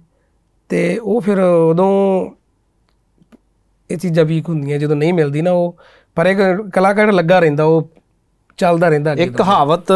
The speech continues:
Speaker 2: ਬਜ਼ੁਰਗਾਂ ਤੋਂ ਸੁਣੀ ਹੁੰਦੀ, ਕਦੀ-ਕਦੀ ਸੁਣਦੇ ਰਹੇ ਆ,
Speaker 1: ਹੂੰ।
Speaker 2: ਕਹਿੰਦੇ, "ਬਾਰਾਂ ਸਾਲਾਂ ਬਾਅਦ ਤੇ ਰੂੜੀ ਦੀ ਵੀ ਸੁਣੀ ਜਾਂਦੀ, ਤੁਹਾਨੂੰ ਚੌਵੀ ਸਾਲ ਹੋ ਗਏ।"
Speaker 1: ਚੌਵੀ,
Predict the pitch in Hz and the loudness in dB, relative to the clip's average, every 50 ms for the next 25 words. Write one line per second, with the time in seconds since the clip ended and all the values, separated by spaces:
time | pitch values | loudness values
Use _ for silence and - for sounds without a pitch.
0 | 190 190 185 185 170 165 160 147 143 156 165 160 160 175 175 170 143 - - 160 | 4 6 4 4 2 0 -2 0 2 2 2 2 2 0 0 0 -2 -2 0 0
1 | 156 151 147 156 147 151 156 160 160 - _ - 156 156 156 165 156 160 160 - | 0 2 2 0 0 2 0 0 0 -2 _ 0 0 2 2 2 2 2 0 0
2 | - 143 139 135 147 151 147 147 147 160 151 143 - - _ _ _ - - 165 | 0 0 0 2 2 4 4 4 4 4 2 2 -2 -4 _ _ _ -12 -8 -6
3 | 156 147 147 175 185 185 165 151 156 170 190 202 185 - 165 160 165 160 160 170 | -6 -2 0 0 2 2 2 2 2 2 2 0 0 0 0 0 2 2 2 0
4 | 175 170 - 180 156 143 139 139 143 160 170 180 170 - 151 147 147 156 151 165 | 0 0 -2 -2 0 0 0 0 0 0 0 0 0 0 0 2 2 2 0 0
5 | 175 180 165 139 135 127 151 156 170 175 165 165 160 160 165 151 123 120 180 185 | 0 0 -2 -2 -2 0 0 0 0 0 0 0 2 2 2 0 0 2 0 2
6 | 170 202 196 - | 2 0 -2 -4